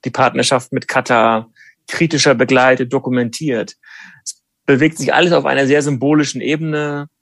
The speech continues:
Zwischen Empörung und Glorifizierung werden diese Grautöne nicht wirklich ausgeleuchtet. Und wenn,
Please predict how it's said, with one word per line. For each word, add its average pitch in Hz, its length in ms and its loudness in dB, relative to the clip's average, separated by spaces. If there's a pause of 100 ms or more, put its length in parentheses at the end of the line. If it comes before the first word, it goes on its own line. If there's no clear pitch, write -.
(360)
Zwischen - 460 -10
Empörung 143 800 2
und 131 240 -6
Glorifizierung 131 960 -2 (320)
werden 127 560 0
diese 127 160 2
Grautöne 131 640 0
nicht 123 160 -6
wirklich 131 240 -8
ausgeleuchtet. 120 720 -2 (640)
Und 123 880 2
wenn, 147 540 0